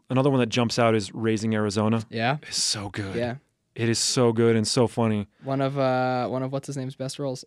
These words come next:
Speaker 1: At the same <laughs> time.
Speaker 2: Um, um,
Speaker 1: John Goodman?
Speaker 2: not the main character.
Speaker 1: Oh, Nick Cage.
Speaker 2: Yeah, Nick, one of
Speaker 1: Yeah,
Speaker 2: Nick
Speaker 1: come
Speaker 2: Cage's
Speaker 1: on,
Speaker 2: best
Speaker 1: Nick
Speaker 2: roles.
Speaker 1: Cage.
Speaker 2: My bad. <laughs>
Speaker 1: Absolutely. Uh, I would also say that, that another one that I really, I really like, well, there's, there's two more. Oh my gosh, there's two more. Okay.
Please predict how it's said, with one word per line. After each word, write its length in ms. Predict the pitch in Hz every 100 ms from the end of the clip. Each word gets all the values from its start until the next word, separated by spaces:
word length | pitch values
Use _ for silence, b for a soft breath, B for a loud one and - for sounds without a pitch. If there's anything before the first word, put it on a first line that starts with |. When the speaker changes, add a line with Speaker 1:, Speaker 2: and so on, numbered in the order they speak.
| -
Speaker 1:
At 100 | -
the 80 |
same 240 | - 127 104
<laughs> 0 |
time. 640 | - - - 123 127 - -
Speaker 2:
Um, 80 | 139
um, 360 | 123 117 123 - _ _ _
Speaker 1:
John 200 | 107 104
Goodman? 360 | 107 123 196 - -
Speaker 2:
not 120 | 151
the 40 |
main 200 | 135 131
character. 400 | 143 147 139 - - -
Speaker 1:
Oh, 120 | 147
Nick 200 | 110 135
Cage. 300 | - 147 98
Speaker 2:
Yeah, 180 | 185 165
Nick, 220 | 165 165
one 100 | 175
of 80 | 160
Speaker 1:
Yeah, 60 | 151
Speaker 2:
Nick 140 | 151
Speaker 1:
come 100 | 151
Speaker 2:
Cage's 140 | 151 139
Speaker 1:
on, 40 |
Speaker 2:
best 200 | 135 143
Speaker 1:
Nick 80 | 151
Speaker 2:
roles. 80 | 147
Speaker 1:
Cage. 320 | 139 120 -
Speaker 2:
My 120 | -
bad. 440 | 123 - 151 - 190 -
<laughs> 100 | -
Speaker 1:
Absolutely. 420 | 135 143 151 117 - B B
Uh, 160 | 156 147
I 100 | 170
would 140 | 180 175
also 200 | 190 190
say 280 | - 175 160
that, 260 | 139 131
that 140 | 123 123
another 260 | 123 131
one 160 | 143 123
that 120 | 113
I 80 | 104
really, 800 | 104 107 113 127 131 131 123 - _ -
I 60 |
really 420 | 104 110 117 123 127
like, 240 | 123 123
well, 80 | 170
there's, 160 | 156
there's 220 | - 214 -
two 180 | - 294
more. 120 | 175
Oh 40 | 107
my 100 | 95
gosh, 280 | 92 85
there's 160 | - 101
two 120 | -
more. 280 | 110 98 90 -
Okay. 440 | 131 175 - 165